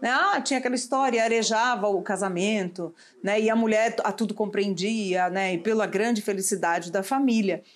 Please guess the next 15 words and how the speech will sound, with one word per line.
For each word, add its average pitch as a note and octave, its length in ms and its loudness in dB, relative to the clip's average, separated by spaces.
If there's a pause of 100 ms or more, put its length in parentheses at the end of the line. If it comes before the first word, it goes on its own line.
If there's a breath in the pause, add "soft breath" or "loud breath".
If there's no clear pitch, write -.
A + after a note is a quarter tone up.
(200 soft breath)
E F#3 60 0
eu F3+ 100 2
acho G#3+ 180 0
que - 80 0
a A#3 40 2
Vardar G3+ 440 -2
questiona G#3+ 560 0
muito A3+ 460 2
isso G#3 260 -2
de F#3+ 120 -6
seu G3 160 0
jeito F#3+ 280 -2
muito A#3+ 440 -2 (160)
contundente F#3+ 760 -2
aqui F3+ 360 -8